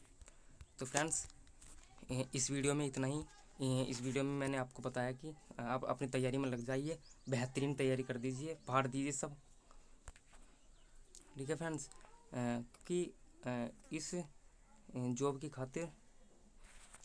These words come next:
बहुत विद्यार्थी का जो घर है वो अच्छा रहेगा, उनके घर में खुशी आएगी। ठीक है friends, तो ठीक है, अ, मेरे channel को subscribe करें बिल्कुल authentic चीज़ के लिए, क्योंकि मैं, अ,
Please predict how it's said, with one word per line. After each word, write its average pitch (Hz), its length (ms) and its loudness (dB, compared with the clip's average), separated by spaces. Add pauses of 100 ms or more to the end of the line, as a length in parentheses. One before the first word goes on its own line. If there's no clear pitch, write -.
बहुत 143 300 4
विद्यार्थी 131 760 0 (720)
का 127 260 8
जो 127 180 2
घर 120 400 0
है 131 140 0
वो 131 180 -2
अच्छा - 340 -2
रहेगा, 131 420 0 (420)
उनके 123 280 4 (380)
घर 123 120 2
में 131 140 2
खुशी - 260 -2
आएगी। 135 400 2 (360)
ठीक 135 100 0
है 156 80 4
friends, 165 400 -2
तो 131 140 -12
ठीक 131 180 -2
है, - 120 -2 (400)
अ, 120 280 0 (180)
मेरे 131 240 2
channel 127 280 2
को 127 100 -8
subscribe 127 460 0
करें 139 140 -2
बिल्कुल 143 240 -4
authentic 139 580 0
चीज़ 131 220 -4
के 135 100 0
लिए, 131 100 2
क्योंकि 147 200 -2
मैं, 156 240 2
अ, 127 840 -4